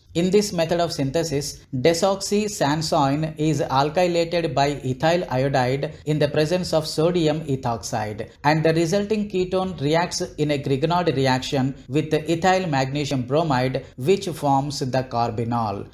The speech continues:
Dehydration of this compound by distillation in the presence of para-toluene sulfonic acid gives dimethyl ether of stilbestrol. Methyl groups from this compound are removed by heating it at high temperatures with potassium hydroxide,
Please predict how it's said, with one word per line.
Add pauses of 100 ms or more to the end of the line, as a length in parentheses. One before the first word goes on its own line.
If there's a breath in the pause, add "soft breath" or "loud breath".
(100)
Dehydration
of
this
compound
by
distillation
in
the
presence
of (320 loud breath)
para-toluene
sulfonic
acid (160)
gives
dimethyl
ether
of
stilbestrol. (160 soft breath)
Methyl
groups (140)
from
this
compound
are
removed (160 loud breath)
by
heating
it
at
high
temperatures
with
potassium
hydroxide,